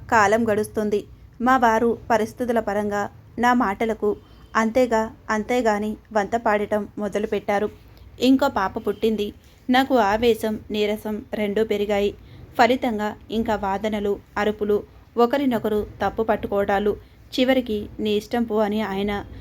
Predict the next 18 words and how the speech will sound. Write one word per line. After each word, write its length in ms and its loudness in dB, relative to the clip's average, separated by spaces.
నాకు 220 4
నిర్ణయాలు 480 0
వదిలేయటాలు. 760 -4
బా-, 160 -2
బాబుకి 680 2
యుక్త 260 -2
వయసు 300 0
మొదలవుతుంది. 720 -2
అప్పుడు 440 4
వాడి 200 0
దృష్టిలో 520 -4
అమ్మ 220 -2
అరుస్తుంది, 600 -2
నాన్న 260 4
భరిస్తాడు 500 -2
లాంటి 300 -2
భావం 360 -2
పెరిగిపోయింది. 720 -2